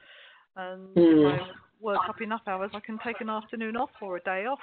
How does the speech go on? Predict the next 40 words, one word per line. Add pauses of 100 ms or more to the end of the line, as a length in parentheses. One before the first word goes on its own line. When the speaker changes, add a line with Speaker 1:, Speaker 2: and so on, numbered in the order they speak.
Speaker 1:
which
is
really
nice. (440)
And
that's
some
Speaker 2:
Yeah. (180)
Speaker 1:
certainly
a
change
from
when
I
worked (220)
in
the
past. (160)
So (180)
my, (240)
my (120)
first (120)
career,
if (100)
you
like, (500)
you'd
work (100)
all
hours.
You
know, (280)
I
would (140)
never
leave
the
office
before
about